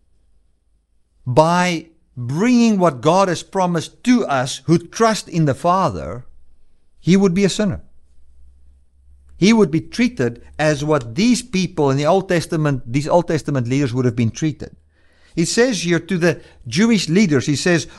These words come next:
"Wash and make yourself clean. Take your evil deeds out of my sight. Stop doing wrong. Do right." And then he explains what is doing, what doing right is. He says, "Seek justice," and now he defines it. "Defend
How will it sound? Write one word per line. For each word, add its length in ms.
"Wash 540
and 280
make 240
yourself 540
clean. 420
Take 280
your 160
evil 320
deeds 340
out 160
of 100
my 160
sight. 380
Stop 420
doing 340
wrong. 400
Do 300
right." 480
And 160
then 100
he 60
explains 480
what 180
is 120
doing, 360
what 220
doing 260
right 240
is. 140
He 80
says, 260
"Seek 400
justice," 580
and 100
now 260
he 100
defines 640
it. 220
"Defend 640